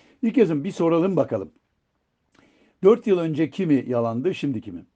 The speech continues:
Tarih on sekiz Mart iki bin on yediyi gösteriyordu. Devletin tepe noktasını işgal edenler her yıl olduğu gibi yine Çanakkale Zaferi'nin yıl dönümünde Çanakkale'ye gelmişlerdi. O tarihte henüz sembolik Cumhurbaşkanı olan Recep Tayyip Erdoğan, Çanakkale Stadı'nda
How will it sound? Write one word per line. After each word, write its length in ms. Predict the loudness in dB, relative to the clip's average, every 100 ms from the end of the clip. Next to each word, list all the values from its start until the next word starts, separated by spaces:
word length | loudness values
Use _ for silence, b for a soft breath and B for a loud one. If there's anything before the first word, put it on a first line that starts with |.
| _
Tarih 300 | -2 0 -2
on 100 | -4
sekiz 280 | -6 -6 -4
Mart 220 | -4 -4
iki 200 | -8 -8
bin 80 | -4
on 120 | -2
yediyi 280 | 0 0 0
gösteriyordu. 600 | -2 -4 -6 -4 -6 -4
Devletin 360 | -4 -4 -8 -10
tepe 220 | -6 -6
noktasını 440 | -4 -6 -8 -6
işgal 300 | -8 -6 -6
edenler 340 | -4 -6 -6 -6
her 160 | -4
yıl 140 | -2 -2
olduğu 280 | -2 -6
gibi 180 | -6 -6
yine 180 | -6 -6
Çanakkale 440 | -4 -6 -6 -8
Zaferi'nin 540 | -8 -10 -12 -12 -12 -14 b b _
yıl 160 | -4 0
dönümünde 380 | -2 -2 -6
Çanakkale'ye 520 | -4 -4 -4 -4 -4 -2
gelmişlerdi. 560 | -4 -8 -12 -14 -14 _ b b b b
O 80 | -2
tarihte 440 | 0 0 0 -2
henüz 320 | 0 -2 -6 _
sembolik 680 | -4 -2 0 0 -2 -8 -12
Cumhurbaşkanı 640 | -8 -6 -6 -8 -8 -10
olan 320 | -8 -8 -10 -14 _
Recep 280 | -10 -6 -6
Tayyip 240 | -4 -4 -4
Erdoğan, 380 | -6 -6 -8
Çanakkale 460 | -4 -4 -4 -8 -12
Stadı'nda 640 | -10 -14 -12 -10 -8 -8